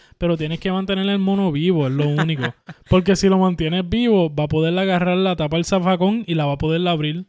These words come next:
Speaker 1: Va a ser
Speaker 2: No,
Speaker 1: como
Speaker 2: pero
Speaker 1: el zafacón que yo tengo aquí.
Speaker 2: ¿sabes?
Speaker 1: Que pasas por a-, por el lado y, y se abre la tapa. Así mismo va a ser el mono.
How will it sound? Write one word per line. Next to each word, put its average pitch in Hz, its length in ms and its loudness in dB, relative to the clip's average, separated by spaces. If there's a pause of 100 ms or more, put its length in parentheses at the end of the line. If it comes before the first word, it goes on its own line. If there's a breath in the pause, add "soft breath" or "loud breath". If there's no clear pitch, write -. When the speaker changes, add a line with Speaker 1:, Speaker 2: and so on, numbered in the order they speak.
(160)
Speaker 1:
Va 160 80 2
a 175 40 0
ser 226 140 2
Speaker 2:
No, 240 80 -2
Speaker 1:
como 254 120 2
Speaker 2:
pero 220 140 6
Speaker 1:
el 185 100 4
zafacón 165 460 -2
que 202 120 2
yo 208 80 4
tengo 208 240 0
aquí. 151 300 -2 (580)
Speaker 2:
¿sabes? 127 280 -2
Speaker 1:
Que 135 60 0
pasas 156 280 0
por 214 200 4
a-, 208 180 4
por 202 160 2
el 190 160 4
lado 202 200 4
y, 185 120 4
y 156 200 -2
se 156 160 -2
abre 190 240 2
la 190 160 0
tapa. 185 480 -4
Así 147 240 -6
mismo 180 200 -2
va 190 80 -2
a - 20 -2
ser 196 120 -2
el 190 80 0
mono. 131 380 -6